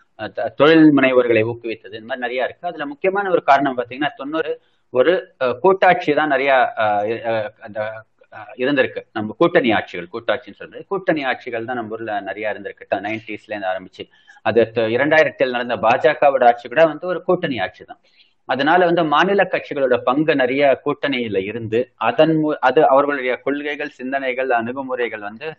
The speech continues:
ச-, மத்திய அரசையும் பாதிச்சு, அஹ், நிறைய, அஹ், சுயாட்சி,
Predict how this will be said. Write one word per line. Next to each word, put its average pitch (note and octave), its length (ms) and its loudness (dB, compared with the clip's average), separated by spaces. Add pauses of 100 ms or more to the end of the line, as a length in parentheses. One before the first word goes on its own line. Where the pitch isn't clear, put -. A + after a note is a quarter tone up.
(100)
ச-, A2 160 0
மத்திய A#2+ 380 0
அரசையும் C3+ 400 -2
பாதிச்சு, A#2 580 2 (380)
அஹ், A#2+ 220 6
நிறைய, E3 680 4
அஹ், A2+ 180 -2 (140)
சுயாட்சி, D#3 500 -2